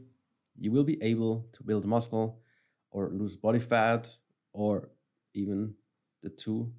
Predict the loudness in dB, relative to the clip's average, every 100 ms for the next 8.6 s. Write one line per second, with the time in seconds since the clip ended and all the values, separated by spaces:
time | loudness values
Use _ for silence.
0 | -14 -2 0 0 -2 -8 -4 0 0 2
1 | 2 2 -2 _ _ _ _ _ _ _
2 | _ _ _ _ _ 0 4 6 6 4
3 | 4 2 2 -2 0 0 4 6 4 0
4 | -12 0 4 4 2 0 -10 _ -8 -4
5 | -4 -2 -2 4 6 6 4 4 4 4
6 | 0 -14 _ -14 -4 -2 -2 -4 -4 -6
7 | -8 -6 -6 -4 2 4 4 0 -4 -8
8 | -6 0 4 6 4